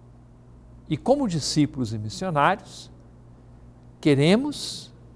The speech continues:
e devemos proclamar o Evangelho, sabendo que o Evangelho é o próprio Cristo. Jesus Cristo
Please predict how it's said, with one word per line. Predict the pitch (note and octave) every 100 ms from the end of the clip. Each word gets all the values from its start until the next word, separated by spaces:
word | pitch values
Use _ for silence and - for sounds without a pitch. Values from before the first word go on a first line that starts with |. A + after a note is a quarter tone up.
| - -
e | C#3+
devemos | C#3 B2 C#3+ G3 G#3 - - - - -
proclamar | D3+ E3 F3+ D#3 E3 A3+ A3+ - - - - - - -
o | D#3 G#3
Evangelho, | A3 A#3+ D#3 C#3 C3+ - - - - - - - - -
sabendo | - C#3 B2 C3+ A#2+
que | -
o | C3+
Evangelho | B2 D3 D3 F3 G#3 A#3 E4+ - - -
é |
o | A#2
próprio | - F3+ B3 -
Cristo. | C#3+ - A#2 - - - - - - - - - - -
Jesus | G#2+ A#2 A2 -
Cristo | - F3 B3+ - -